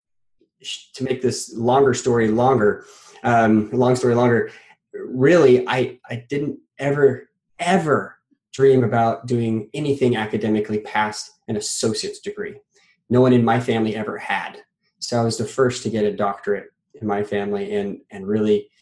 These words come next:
try to understand this issue around couples and, and money. So I created a whole curriculum during that time. I tested it out on couples to try to figure out what it was about money that,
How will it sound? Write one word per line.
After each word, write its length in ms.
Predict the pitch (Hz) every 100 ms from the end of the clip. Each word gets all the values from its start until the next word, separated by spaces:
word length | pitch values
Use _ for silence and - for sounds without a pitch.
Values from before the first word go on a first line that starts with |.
| _
try 200 | - 123
to 120 | 151
understand 640 | 139 135 139 - 110 110
this 220 | 113 120 -
issue 380 | 123 - 107 107
around 320 | 110 107 104
couples 480 | - 107 104 101 -
and, 240 | 113 107 104 _ -
and 140 | 107
money. 320 | 113 120 104 _ _ _ _ _
So 160 | - 135
I 60 |
created 400 | 135 - 156 175
a 80 | 156
whole 480 | 123 151 151 139 -
curriculum 720 | - 156 156 185 196 247 - - _ _
during 160 | 156 151
that 180 | 139
time. 380 | - 143 151 170
I 180 | 117 117 -
tested 380 | - 170 156
it 20 | 151
out 120 | 156
on 120 | 143
couples 460 | 139 147 170 170 - _ _ _
to 100 | -
try 220 | 123 135 135
to 80 |
figure 260 | 143 139 139
out 240 | 127 -
what 140 | 123 135
it 100 | 135
was 280 | 123 120 120
about 420 | 104 110 113 107
money 420 | 110 117 113 - _ _ _
that, 400 | 110 113 110 -